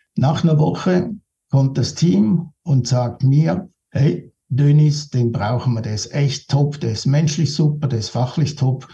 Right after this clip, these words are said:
den wollen wir unbedingt.“ Und du, Dönis, kommst auch und sagst, „Hey, passt mir hier, das gefällt mir.“ Und jetzt, erst jetzt, sprechen wir über das Gehalt.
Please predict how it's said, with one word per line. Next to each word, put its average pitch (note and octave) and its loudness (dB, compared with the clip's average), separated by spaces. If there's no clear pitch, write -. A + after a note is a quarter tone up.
den B2 4
wollen A#2+ 2
wir A#2 2
unbedingt.“ G#2+ -4
Und B2 0
du, - 2
Dönis, D3 2
kommst B2+ 0
auch - -2
und F3+ -2
sagst, - -4
„Hey, F3+ -2
passt - -6
mir B2 0
hier, G2+ -4
das B2+ -2
gefällt G#2+ -2
mir.“ F#2+ -10
Und C3+ 2
jetzt, D3+ 0
erst B2 -4
jetzt, B2+ -2
sprechen B2 -2
wir G2+ -2
über A2+ -4
das G#2 -6
Gehalt. F#2+ -10